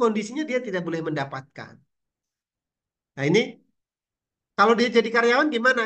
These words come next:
Ya tetap nggak boleh. Yang pembina boleh jadi karyawan. Pembina jadi pegawai boleh, tapi nggak boleh mendapatkan gaji. Nah, itu sudah normatifnya begitu. Nah, nanti lagi, nomor lima, dari mana sumber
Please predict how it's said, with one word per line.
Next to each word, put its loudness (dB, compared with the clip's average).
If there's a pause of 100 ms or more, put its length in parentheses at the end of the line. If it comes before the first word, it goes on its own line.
(120)
Ya -4
tetap -14
nggak -4
boleh. 0 (640)
Yang -10
pembina 4 (420)
boleh 4 (100)
jadi 2
karyawan. -4 (580)
Pembina 2 (120)
jadi 2
pegawai -4 (100)
boleh, -4
tapi -4
nggak -4
boleh 0
mendapatkan -8 (120)
gaji. -6 (800)
Nah, -20
itu -6
sudah 0 (360)
normatifnya -2
begitu. -8 (560)
Nah, -4
nanti 0 (560)
lagi, 2 (380)
nomor 2
lima, -2 (120)
dari 0
mana -8
sumber 0